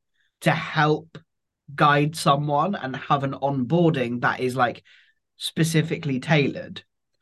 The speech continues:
But the problem with that is, what,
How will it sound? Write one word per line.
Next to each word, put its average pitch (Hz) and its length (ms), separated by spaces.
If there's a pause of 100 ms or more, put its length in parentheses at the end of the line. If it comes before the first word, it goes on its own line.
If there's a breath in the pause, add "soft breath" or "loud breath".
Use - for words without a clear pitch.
(220 soft breath)
But 156 140
the 160 100
problem 175 440
with 135 200
that - 280
is, 160 520 (1120)
what, 147 520